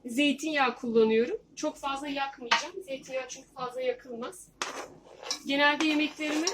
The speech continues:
çoğunlukla zeytinyağı kullanıyorum. Daha sağlıklı olduğu için.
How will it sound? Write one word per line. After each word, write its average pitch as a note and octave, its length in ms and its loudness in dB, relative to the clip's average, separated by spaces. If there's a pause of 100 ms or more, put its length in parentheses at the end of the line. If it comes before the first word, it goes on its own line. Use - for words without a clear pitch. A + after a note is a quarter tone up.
(920)
çoğunlukla D4 580 0
zeytinyağı C#4 680 -2
kullanıyorum. A#3+ 540 -4
Daha C4 180 0
sağlıklı A#3 540 0
olduğu A3 260 0
için. - 300 -4